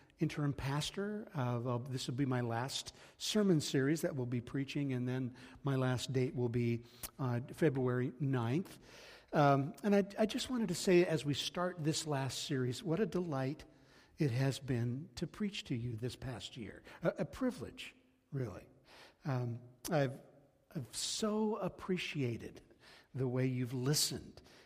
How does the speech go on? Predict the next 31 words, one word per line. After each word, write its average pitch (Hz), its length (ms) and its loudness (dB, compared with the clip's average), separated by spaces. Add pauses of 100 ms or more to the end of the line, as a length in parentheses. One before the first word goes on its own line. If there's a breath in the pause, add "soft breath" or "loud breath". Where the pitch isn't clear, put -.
(140 loud breath)
and 127 140 0
engaged 131 680 2
with 127 200 0
the 135 80 0
Word 127 240 2
of 120 160 -4
God 120 480 -2 (340 loud breath)
each 180 280 4
week 143 340 2
as, 131 180 0 (320 loud breath)
as 143 180 4
disciples, 185 760 0
as 120 120 -6
people 196 380 -2
who 123 140 0
want 135 540 -4
to 165 80 -6
follow 135 720 -2 (340 loud breath)
the 135 100 0
living 123 420 2
Christ 127 640 -6
wherever 139 380 2
He 170 160 0
leads. 175 580 -4 (440 loud breath)
Um, 127 340 -2
not 143 260 2
every 170 240 4
pastor 135 500 -2
has 123 340 -2
that 127 340 -2 (280 loud breath)
privilege. 107 600 -6